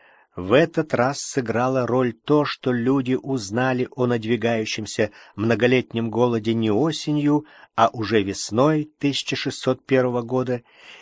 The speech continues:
и что царь и патриарх изначально знали, что голод затянется не на один год. Конец примечания. «Покрадут, и концов не найдешь».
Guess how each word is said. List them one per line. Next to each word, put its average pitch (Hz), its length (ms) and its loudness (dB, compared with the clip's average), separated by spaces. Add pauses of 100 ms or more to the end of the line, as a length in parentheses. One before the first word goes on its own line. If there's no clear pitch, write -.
(100)
и 131 100 6
что 127 320 2
царь 131 540 0
и 123 120 -4
патриарх 117 720 2
изначально 120 760 0
знали, 151 500 0 (200)
что - 260 -2
голод 135 460 2
затянется 127 840 -4 (240)
не 104 180 0
на 127 220 0
один 107 440 -4 (120)
год. 85 420 -8 (600)
Конец 98 420 -2
примечания. 80 720 -8 (1700)
«Покрадут, 170 760 6 (460)
и 139 100 2
концов 123 540 0
не 117 80 0
найдешь». 92 580 -4